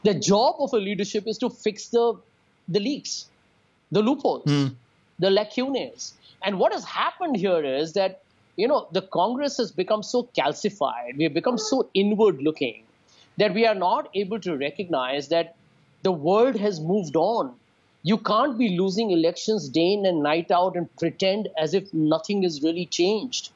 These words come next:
Speaker 1: You know, to be called the natural party of governance, I think has made the Congress Party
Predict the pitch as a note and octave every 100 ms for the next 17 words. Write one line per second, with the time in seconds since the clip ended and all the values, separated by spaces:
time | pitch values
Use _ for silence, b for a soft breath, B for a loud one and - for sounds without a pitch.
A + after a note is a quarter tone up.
0 | B B B - A3+ C4 - G3 G#3+ -
1 | F#3 A3 G#3 F3+ C#3 C#3+ - G#3 G#3+ -
2 | D3+ D#3 G3 F3 B2+ C#3+ D3 E3 G#3+ -
3 | - F3+ A#3+ A3 F3 D3+ D3 E3+ G#3+ F#3+
4 | - C#3 D3+ E3+ - C3+ -